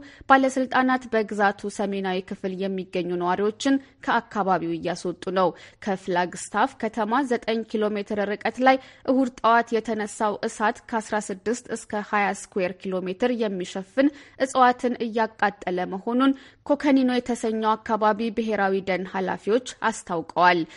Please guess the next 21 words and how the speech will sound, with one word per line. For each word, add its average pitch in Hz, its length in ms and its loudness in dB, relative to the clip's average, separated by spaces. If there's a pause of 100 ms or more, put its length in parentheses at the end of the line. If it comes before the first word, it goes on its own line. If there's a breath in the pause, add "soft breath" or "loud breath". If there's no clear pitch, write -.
(140 loud breath)
የሰደድ 185 440 -4
እሳቱ 190 320 -4 (100)
መነሻ 185 380 -2 (160)
ወዲያውኑ 202 500 2
ባይታወቅም 190 800 0 (280 loud breath)
የደን 254 400 6
አገልግሎት 220 580 -2
ህግ 208 240 -6
አስከባሪዎች 185 840 -4
ግን 247 200 4 (180)
አንድ 220 260 0
የሃምሳ 214 480 -4
ሰባት 185 400 -6
ዓመት 175 300 -4
ግለሰብ 202 480 0 (340 loud breath)
ከእሳቱ 262 540 2
ጋር 226 200 6
በተያያዘ 214 560 0 (120)
የተፈጥሮ 214 600 -2
ሀብት 196 300 -4
ህግጋትን 190 640 -2